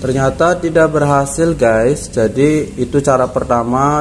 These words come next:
coba aja lakukan terus-menerus sampai masuk ke recovery, ya.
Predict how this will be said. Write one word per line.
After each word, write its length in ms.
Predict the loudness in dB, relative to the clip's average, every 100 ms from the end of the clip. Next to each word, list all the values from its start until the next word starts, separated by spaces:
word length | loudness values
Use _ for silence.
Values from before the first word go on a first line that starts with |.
| -2
coba 400 | -2 2 0 0
aja 240 | 0 0
lakukan 800 | 0 -2 -10 -4 0 0 -2 -6
terus-menerus 720 | -6 -6 -6 -4 -2 -2 -2
sampai 240 | -4 -2 -4
masuk 320 | -4 -6 -6
ke 80 | -4 -4
recovery, 560 | -4 -4 -2 0 2
ya. 160 | 2